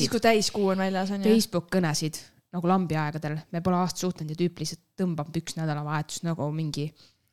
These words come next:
Speaker 2: siis jälle, jälle ja lõpuks mõtlesin, et ma blokeerin vaata ära, ma teen tema elu ka lihtsamaks, et palun nagu saa aru, et mul, mul ei olnud isegi midagi kirjutada talle, miks sa pead midagi kirjutama, pole aasta aega suhelnud ja sa kir-, helistad mulle nagu purjus peaga, saadad mingeid voice'e ja asju või?
Speaker 1: Mhm, mhm.
Speaker 2: Kes ma olen sul?
Speaker 1: Mhm,
Speaker 2: Nagu,
Speaker 1: mhm.
Speaker 2: ei, mis asja, vaata.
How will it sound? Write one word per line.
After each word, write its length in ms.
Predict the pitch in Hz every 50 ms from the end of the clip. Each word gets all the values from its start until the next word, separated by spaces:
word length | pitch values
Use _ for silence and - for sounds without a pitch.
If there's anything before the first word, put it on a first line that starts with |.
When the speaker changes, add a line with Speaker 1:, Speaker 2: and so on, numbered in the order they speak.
| _ _
Speaker 2:
siis 180 | - - 196 180
jälle, 260 | 214 214 196 185 170 160
jälle 360 | 175 196 202 185 165 151 - -
ja 140 | 165 170 170
lõpuks 240 | 185 185 180 165 -
mõtlesin, 300 | 180 175 - 165 156 156
et 80 | - -
ma 80 | 180
blokeerin 440 | 175 196 190 - 214 196 175 160 147
vaata 180 | 143 147 - 170
ära, 120 | 170 165 151
ma 80 | 151
teen 140 | 151 165 160 160
tema 220 | 180 170 160 156
elu 160 | 160 156 151 135
ka 80 | 151
lihtsamaks, 400 | 160 156 156 - 151 151 160 - 160
et 60 | -
palun 220 | - 185 180 170 160
nagu 140 | 156 156 160
saa 160 | 175 175 175 170
aru, 180 | 170 170 156 147
et 220 | 156 - - 151 151 - - - - - - - -
mul, 140 | - 214 220
mul 140 | - 254 262
ei 60 | 277 302
olnud 80 | 262 233
isegi 140 | 220 214
midagi 180 | 214 220 214 202 -
kirjutada 420 | 240 247 233 208 156 - - 135 143
talle, 180 | 151 156 156 190
miks 100 | 220 -
sa 60 | 233 226
pead 80 | 220
midagi 220 | 220 220 220 180 170
kirjutama, 400 | 185 196 190 165 160 - 156 170
pole 140 | 190 190 196
aasta 340 | 202 202 180 - - 180 175
aega 140 | 156 147 156
suhelnud 460 | 180 196 185 165 151 151 156 - -
ja 100 | - 170
sa 80 | 165 - -
kir-, 240 | - 220 208 202 -
helistad 480 | - 202 214 196 180 170 - - - 160
mulle 140 | 156 160 185 - _ _
nagu 260 | - 170 165 - 165 165
purjus 420 | - 214 196 185 165 127 135 - -
peaga, 280 | - 180 156 139 156
saadad 240 | 170 175 170 151 147
mingeid 180 | 156 156 151 -
voice'e 460 | - 165 165 156 - - - - 67
ja 80 | - -
asju 160 | - 220 240
või? 140 | 214 185 196
Speaker 1:
Mhm, 300 | 208 214 220 - 220 214
mhm. 240 | 214 196 175 196 208
Speaker 2:
Kes 160 | 220 233 - - -
ma 160 | 196 180 175
olen 420 | 185 185 185 180 170 165 165 185 190
sul? 220 | - 202 196 202
Speaker 1:
Mhm, 460 | 214 208 220 233 233 202 208 220 226 220 -
Speaker 2:
Nagu, 260 | 208 208 202 208 208
Speaker 1:
mhm. 140 | 208 208 208
Speaker 2:
ei, 420 | 208 262 262 262 254 247 240 226 208
mis 200 | 202 202 - 240
asja, 340 | 240 - - - - - 143
vaata. 320 | 131 170 175 - 170 165